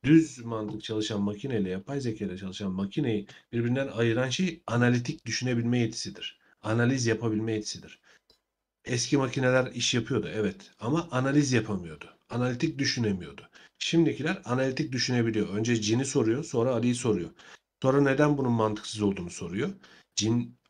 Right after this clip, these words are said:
bir Ali, insan. Cin, insan değil. Aa, bu mantıklı değil. Neden? Çünkü bu bir tamlama, bu bir isim, bir, bu bir özel isim. Ha, hemen bununla alakalı, e, yazılmış kitaplar, romanlara bakıyor. Diyor ki, "Bu Cin Ali böyle bir karakter."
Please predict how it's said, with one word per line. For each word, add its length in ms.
bir 160
Ali, 460
insan. 560
Cin, 320
insan 400
değil. 280
Aa, 300
bu 220
mantıklı 580
değil. 160
Neden? 440
Çünkü 320
bu 140
bir 280
tamlama, 480
bu 140
bir 60
isim, 520
bir, 260
bu 140
bir 220
özel 320
isim. 240
Ha, 420
hemen 580
bununla 280
alakalı, 640
e, 100
yazılmış 500
kitaplar, 420
romanlara 460
bakıyor. 440
Diyor 220
ki, 140
"Bu 120
Cin 160
Ali 220
böyle 260
bir 60
karakter." 600